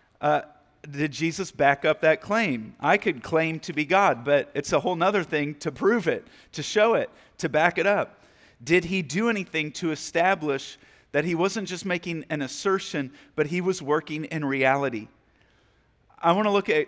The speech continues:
at four clear credentials of his proof that he, he is God. And first, if you're taking notes, is this, his miracles.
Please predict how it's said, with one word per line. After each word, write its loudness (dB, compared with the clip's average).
at 2
four 0
clear 4
credentials -2
of 4
his -2
proof 2
that -4
he, -2
he -6
is -8
God. -14
And 0
first, 2
if -4
you're -2
taking -2
notes, -2
is -14
this, -4
his -10
miracles. -8